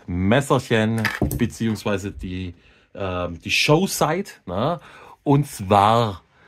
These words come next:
so schaut es aus. Und ich finde, das trifft doch das Thema Halloween perfekt. Sei es von der Farbgebung her,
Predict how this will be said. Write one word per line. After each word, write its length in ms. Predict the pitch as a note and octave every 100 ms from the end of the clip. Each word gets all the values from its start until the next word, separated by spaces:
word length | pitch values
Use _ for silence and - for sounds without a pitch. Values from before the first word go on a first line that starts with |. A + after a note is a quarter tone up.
| _ _
so 540 | - D#2 D#2+ G2 D#3 B2+
schaut 400 | - G#2+ A2 G#2
es 300 | G#2 - -
aus. 420 | E2+ D#2+ D#2+ -
Und 220 | A2+ G#2+
ich 140 | C3+ G#2
finde, 220 | F#3 G3
das 260 | G3+ F#3+ -
trifft 300 | D#3 G3 -
doch 120 | D#3+
das 220 | E3 D3
Thema 600 | - C#3 D3 C3+ B2 B2 - - _ _
Halloween 720 | - E3+ F3+ C3+ C3+ C3 - _ _ -
perfekt. 720 | - A2 G2+ - D#2+ C#2+ _ _ - _
Sei 300 | - G#3 A3
es 180 | G#3+ -
von 160 | F#3
der 80 | F#3
Farbgebung 600 | - A#2+ B2+ G#2 G2 F2+
her, 300 | E2 D#2+ E2